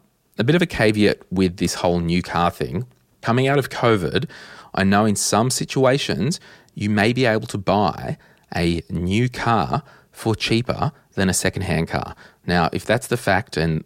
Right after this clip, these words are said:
all the shoes fit, go for it. But I think this weird anomaly that's happening at the moment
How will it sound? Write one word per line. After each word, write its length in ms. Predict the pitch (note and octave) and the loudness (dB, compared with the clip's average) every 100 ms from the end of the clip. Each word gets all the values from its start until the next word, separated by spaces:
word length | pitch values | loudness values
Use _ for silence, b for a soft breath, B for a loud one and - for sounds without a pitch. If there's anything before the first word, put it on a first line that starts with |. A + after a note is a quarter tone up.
| _ | _
all 180 | F#2 G2+ | 0 2
the 80 | G2+ | 2
shoes 320 | - F2+ - | 0 -2 0
fit, 440 | - A2 - _ | 0 0 0 _
go 200 | - F2+ | 0 2
for 260 | F2+ D#2 F2 | 2 2 2
it. 100 | - B B B B | 0 B B B B
But 160 | G2 F2 | 2 2
I 100 | G2 | 2
think 220 | B2 - | -2 0
this 320 | B2 - - - | -2 -2 -6 -6
weird 280 | G2+ F#2+ F#2 - | 0 2 2 0
anomaly 600 | F2+ F2 F2+ F#2 D#2 D2+ | 0 2 2 2 2 0
that's 220 | - - | -2 -6
happening 580 | - G#2+ A2 A2 E2+ D2 | -4 -2 0 2 2 0
at 120 | - | -4
the 80 | E2 | -4
moment 580 | E2 F2+ G#2 D2 F2 | 0 2 2 0 -4